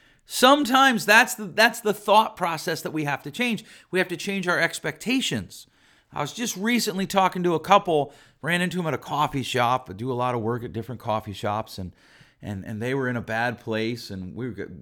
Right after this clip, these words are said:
they actually recognized me. It's a long story, but anyhow, we got to talking, and, uh,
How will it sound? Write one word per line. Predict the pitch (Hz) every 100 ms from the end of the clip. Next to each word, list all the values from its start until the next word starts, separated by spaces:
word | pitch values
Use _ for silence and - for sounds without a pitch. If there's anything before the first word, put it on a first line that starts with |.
| 60
they | 117 127
actually | 127 120 - 110
recognized | 95 113 110 90 101 98 90
me. | 95
It's | 101
a |
long | 156 160
story, | 123 110 98
but | 131
anyhow, | 147
we | 135 139
got | 160
to | 147
talking, | 131 117 117 113 104 - - _ -
and, | 120 117 104 104
uh, | 98 92